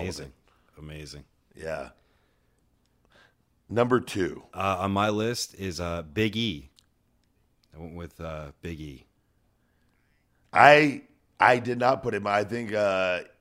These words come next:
Speaker 2: size-wise, he has big quads, but separation-wise, he's, uh, his body fat's a little higher. And I love
Speaker 1: Okay.
Speaker 2: Big E, and I think,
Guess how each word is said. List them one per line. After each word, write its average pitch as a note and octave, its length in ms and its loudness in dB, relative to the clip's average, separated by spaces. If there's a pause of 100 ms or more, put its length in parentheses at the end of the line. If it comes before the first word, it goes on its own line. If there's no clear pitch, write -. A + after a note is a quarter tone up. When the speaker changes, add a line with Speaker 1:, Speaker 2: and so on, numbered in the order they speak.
(120)
Speaker 2:
size-wise, B2+ 880 0
he A2 120 -6
has G#2+ 200 -2
big F#2+ 240 -12
quads, G#2+ 460 0
but D#2+ 200 -16
separation-wise, F#2 1300 -8 (300)
he's, G#2 420 -10
uh, F2+ 140 -2
his F#2+ 160 -8
body A2 360 0
fat's F2+ 300 -6
a F2 60 -12
little E2 160 -6
higher. F2 240 -2
And F#2 100 -2
I B2+ 100 4
love A2 280 0
Speaker 1:
Okay. G2+ 180 -4
Speaker 2:
Big B2+ 80 -16
E, C2+ 240 -14 (340)
and G2 120 -4
I G2+ 80 2
think, G#2 260 -8